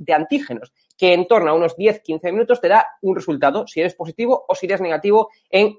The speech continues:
coronavirus. Es más, este viernes me lo hicieron a mí hace, hace muy poquito y es, reitero, un pinchacito en el dedo y en diez, quince minutos te dicen si estás contagiado o no de coronavirus.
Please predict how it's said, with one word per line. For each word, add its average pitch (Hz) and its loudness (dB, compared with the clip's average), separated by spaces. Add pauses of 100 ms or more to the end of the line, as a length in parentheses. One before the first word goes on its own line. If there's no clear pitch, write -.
coronavirus. 156 2
Es 165 0
más, 180 0
este 165 -2
viernes 202 0
me 156 -4
lo 143 -2
hicieron 151 -4
a 156 -4
mí 233 -6
hace, 139 -4
hace 139 -8
muy 175 -4
poquito 196 0 (200)
y 196 2
es, - 0
reitero, 156 2 (180)
un 233 2
pinchacito 208 0
en 156 -2
el 160 -2
dedo 254 4
y 214 -6
en 160 -4
diez, 208 0
quince 190 -8
minutos 202 -4
te 185 -6
dicen 185 -4
si 160 -6
estás 185 -4
contagiado 190 -2
o 170 4
no 196 2 (240)
de 180 0
coronavirus. 160 0